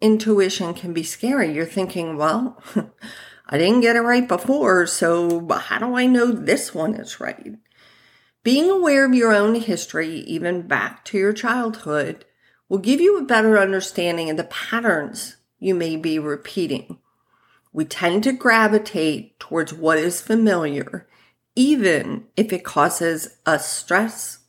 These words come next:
or pain. It's gonna take a great deal of honesty and self-awareness to change the learned behaviors you've developed over time. It's time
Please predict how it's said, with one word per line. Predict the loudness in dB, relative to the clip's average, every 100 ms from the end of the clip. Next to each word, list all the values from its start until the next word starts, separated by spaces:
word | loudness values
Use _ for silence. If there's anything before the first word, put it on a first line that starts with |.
| -6
or | -6 -6
pain. | -8 -8 -8 -12 -20 _ _ -20 -20
It's | -10 2
gonna | 4 4
take | 2 2
a | 2
great | 4 2 4
deal | 2 4
of | 4
honesty | 4 6 4 2 -2
and | -2 0
self-awareness | 0 0 0 0 2 2 2 0 0
to | -4
change | -4 0 2 2 2
the | 0
learned | 4 4 4 2
behaviors | -2 0 0 0 0 -2 -2 -6
you've | -6 -6 -4
developed | 2 2 2 0 0
over | 0 0
time. | -2 0 0 -2 -14 _ _ _ _ _ _
It's | -4 -4 -4
time | -10 0 4 4 4 2 0 -4